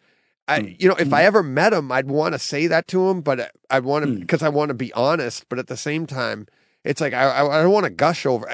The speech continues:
Speaker 1: 'cause I would gush over the man. I love what he's accomplished. I love what he's
Speaker 2: Mm.
Speaker 1: done. It's just not necessarily for me.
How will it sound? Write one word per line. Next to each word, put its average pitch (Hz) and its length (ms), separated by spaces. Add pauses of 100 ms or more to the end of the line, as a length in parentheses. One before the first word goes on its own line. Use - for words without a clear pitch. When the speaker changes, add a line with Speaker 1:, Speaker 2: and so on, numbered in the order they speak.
Speaker 1:
'cause 165 140
I 185 100
would 233 180
gush 170 240
over 135 260
the 107 120
man. 151 240
I 120 100
love 151 300
what 170 140
he's 135 140
accomplished. 127 500
I 113 60
love 127 240
what 127 120
he's 117 160
Speaker 2:
Mm. 110 60
Speaker 1:
done. 139 360 (360)
It's - 220
just - 320
not 147 180
necessarily 135 720
for 110 220
me. 110 500